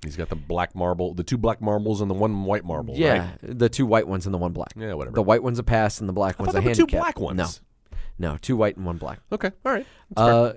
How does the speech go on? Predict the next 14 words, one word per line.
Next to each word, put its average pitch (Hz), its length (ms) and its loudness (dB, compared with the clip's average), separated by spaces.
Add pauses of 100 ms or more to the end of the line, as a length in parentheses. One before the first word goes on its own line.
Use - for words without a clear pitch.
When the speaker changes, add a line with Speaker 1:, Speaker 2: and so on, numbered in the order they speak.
Speaker 2:
and 139 200 -2
so, 151 360 6
uh, 143 340 8
so 156 240 2
th-, 131 180 -4
he 139 140 -4
tries 175 460 2
to, 143 340 2
uh, 120 180 8
because 113 360 -2
now 165 240 8
this 139 180 0
is 120 100 -4
where 123 280 4